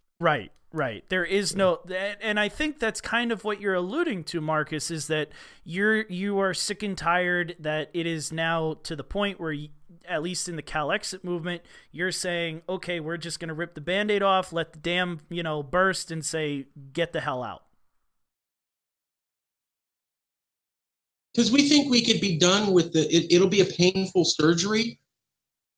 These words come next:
Speaker 3: but we
Speaker 2: Yeah.
Speaker 3: think we'd be all healed up and better within five years versus how long am I supposed to wait for the federal government to get its act together?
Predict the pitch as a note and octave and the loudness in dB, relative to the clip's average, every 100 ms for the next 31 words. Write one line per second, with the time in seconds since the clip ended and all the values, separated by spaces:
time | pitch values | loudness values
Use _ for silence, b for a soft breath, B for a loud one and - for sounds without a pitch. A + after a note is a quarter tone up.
0 | _ E3 D#3+ F#3+ - G#3 G#3 F#3+ D3+ E3 | _ 2 6 4 6 2 2 0 4 4
1 | E3+ F#3 E3+ G3 E3+ E3+ - - - D3 | 6 4 2 2 4 2 0 -8 -2 0
2 | C#3+ E3 E3+ D3+ D3+ D3+ D3 C#3+ C#3 C3+ | 2 2 4 2 0 -2 0 0 2 2
3 | D#3 A3 F#2+ - - D3+ D3 D#3 D3 - | 2 2 0 -4 0 2 4 4 6 4
4 | - _ _ _ _ _ _ - F3+ G3 | 2 _ _ _ _ _ _ 0 4 4
5 | G3+ G3 F3+ E3 - F3 - D#3 D#3+ E3 | 4 4 4 4 4 2 4 4 4 4
6 | - D3+ C#3 D#3 D3+ C#3 C#3+ C#3+ C#3+ C#3 | -2 -2 0 0 0 2 2 2 0 0
7 | B2+ A#2+ C#3+ F3 - A2+ F#2+ E2+ | -2 0 0 0 -2 -2 -2 -4